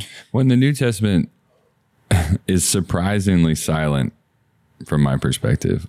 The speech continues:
on these, these issues, like, how do, how do you work it out when you're under an oppressive, you know, government? He says it,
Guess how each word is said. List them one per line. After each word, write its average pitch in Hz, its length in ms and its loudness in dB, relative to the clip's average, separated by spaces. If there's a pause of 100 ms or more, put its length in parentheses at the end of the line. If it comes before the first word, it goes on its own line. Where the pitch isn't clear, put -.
on 76 560 0 (480)
these, 78 800 0 (420)
these 76 320 4
issues, 64 720 0 (100)
like, 76 200 -2
how 98 240 -6
do, 95 180 0
how 104 220 -4
do 107 80 0
you 101 180 4
work 92 300 2
it 80 120 -2
out 76 380 -4 (540)
when 76 560 0
you're 73 280 -2
under 73 480 0
an 76 180 -2
oppressive, 73 800 -2
you 73 140 0
know, 71 160 0
government? 65 600 -2
He 76 160 0
says 73 280 -2
it, 69 140 0